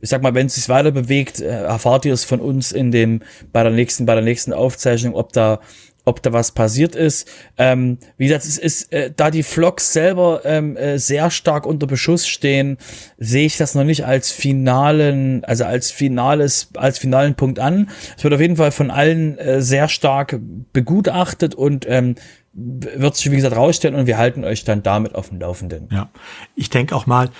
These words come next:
Speaker 2: es lässt sich, ähm, auf der anderen Seite sehr leicht, äh, unterbinden, als Webseitenbetreiber, nicht als Besucher, aber als Webseitenbetreiber lässt sich leicht unterbinden mit so einem entsprechenden H T T P-Header. Äh, ihr könnt übrigens auch in die H T Access reinschreiben, ne? Die kann ihn auch ausliefern oder was.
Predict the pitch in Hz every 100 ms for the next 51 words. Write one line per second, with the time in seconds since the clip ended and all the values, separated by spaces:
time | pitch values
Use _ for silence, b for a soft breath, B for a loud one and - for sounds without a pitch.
0 | B - - 131 135 147 208 131 123 123
1 | 123 170 139 - 147 135 139 131 123 127
2 | 135 127 127 143 - - 156 131 135 135
3 | 135 143 143 131 120 135 156 180 - 120
4 | 135 160 139 120 120 117 113 117 120 127
5 | 139 139 - 110 107 143 170 170 - B
6 | B B B B 127 127 143 139 - 147
7 | 147 135 139 131 131 - 131 131 139 127
8 | 117 131 139 123 120 127 135 123 135 120
9 | 120 120 120 113 127 123 127 123 B B
10 | B 139 139 139 131 147 160 139 120 139
11 | 123 120 120 127 117 - 123 - 110 107
12 | 110 110 113 123 - 110 123 113 113 110
13 | 107 113 101 - - 110 107 104 104